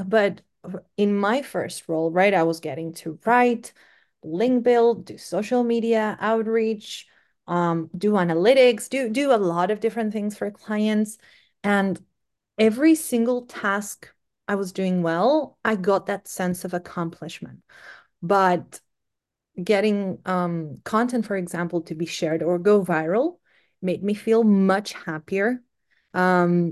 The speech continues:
than, I don't know, fixing three oh one errors. So <laughs> this, this is, this is a basic thing, but this is projecting yourself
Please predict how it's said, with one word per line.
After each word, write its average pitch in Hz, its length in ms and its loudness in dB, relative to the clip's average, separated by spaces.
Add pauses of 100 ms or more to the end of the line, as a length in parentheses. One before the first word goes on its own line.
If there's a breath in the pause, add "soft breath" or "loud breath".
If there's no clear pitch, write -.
than, 185 720 0 (400 soft breath)
I 180 100 -2
don't 196 120 4
know, 196 160 4
fixing 165 840 0
three 208 260 2
oh 185 80 6
one 170 200 0
errors. 139 420 -10 (440 soft breath)
So 226 440 8
<laughs> 226 40 -4
this, 254 400 2
this 294 420 2
is, 302 260 -4 (880 loud breath)
this 233 400 -2
is 269 120 2
a 247 60 8
basic 202 520 0
thing, 240 320 2
but 202 180 -2
this 220 220 0
is 233 260 -6 (160)
projecting 220 640 0
yourself 208 600 -2